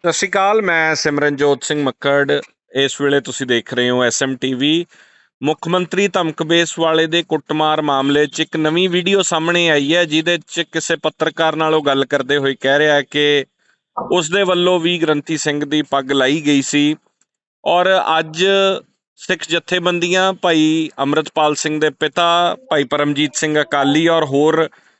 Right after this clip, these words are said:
ਸਿੰਘ ਵੀ ਇਸ ਨੌਜਵਾਨ ਕੋਲ ਜਾ ਕੇ ਆਏ ਸੀ।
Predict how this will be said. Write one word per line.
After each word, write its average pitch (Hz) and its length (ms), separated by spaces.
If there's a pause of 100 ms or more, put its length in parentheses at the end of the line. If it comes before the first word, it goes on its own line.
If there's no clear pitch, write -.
(160)
ਸਿੰਘ 190 380
ਵੀ 196 180
ਇਸ 175 200
ਨੌਜਵਾਨ 151 440
ਕੋਲ 147 220
ਜਾ 127 200
ਕੇ 131 200
ਆਏ 110 200
ਸੀ। 95 280